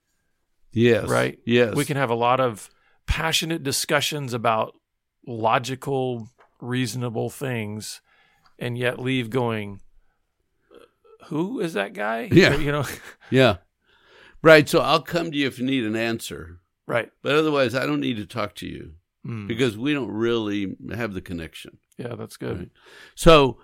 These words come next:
Speaker 1: the next comment is almost a cousin to this guy. He says, "All my life, I've hidden behind God and spiritual truths. I found church early,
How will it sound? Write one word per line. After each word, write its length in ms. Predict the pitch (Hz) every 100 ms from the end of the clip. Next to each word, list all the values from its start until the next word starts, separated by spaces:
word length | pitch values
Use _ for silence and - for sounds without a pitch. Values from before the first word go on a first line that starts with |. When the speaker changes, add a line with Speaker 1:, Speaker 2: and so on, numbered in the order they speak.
| _ _ _ _ _ _ _
Speaker 1:
the 220 | 135 160
next 340 | 160 175 170 -
comment 580 | 139 151 160 156 139 -
is 200 | 123 151
almost 380 | 156 160 -
a 60 | 131
cousin 560 | - - 147 143 123 107
to 80 | 98
this 260 | 101 -
guy. 440 | - 87 82 - - _ _ _ _ _ - _ - - - -
He 180 | 139 147
says, 400 | - 139 123 123 -
"All 300 | 123 143 160
my 220 | 170 151 143
life, 640 | 120 117 117 - - - - _ _ _ -
I've 320 | 113 113 -
hidden 300 | 156 147 117
behind 360 | 104 110 113 104
God 320 | 98 104 107
and 120 | 110
spiritual 460 | - - 98 85 98
truths. 500 | - 127 92 - - _ _ _ _ _ _ _ -
I 80 |
found 260 | 110 180 113
church 400 | - 135 139 - -
early, 520 | 117 110 95 92 85